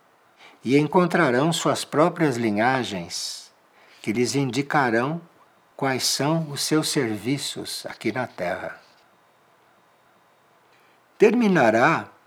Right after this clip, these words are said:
a atual indiferença da humanidade diante dos impulsos transformadores que recebe.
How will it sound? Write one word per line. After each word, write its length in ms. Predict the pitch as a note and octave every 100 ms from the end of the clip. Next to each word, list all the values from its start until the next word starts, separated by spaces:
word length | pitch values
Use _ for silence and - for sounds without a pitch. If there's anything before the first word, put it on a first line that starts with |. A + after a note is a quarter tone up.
| _
a 220 | - B2
atual 720 | C#3 C#3 C#3 A#2+ C3+ E3 F#3+ -
indiferença 1120 | D3 D#3+ D3 E3 - D3 C3+ E3 F3 - C3+
da 100 | A#2
humanidade 800 | A2+ G#2+ G2+ E2+ F2+ E2+ E2+ - - _ _ _ _ _ _ _ - -
diante 440 | A#2+ C#3+ E3 E3
dos 260 | C#3+ C3+ A#2+
impulsos 720 | A2+ - D3 F3 F#3 - D#3+
transformadores 960 | - B2+ - C3+ B2 A2 G2 C3+ C#3+
que 120 | - D3+
recebe. 720 | D#3+ - - G2+ F#2+ E2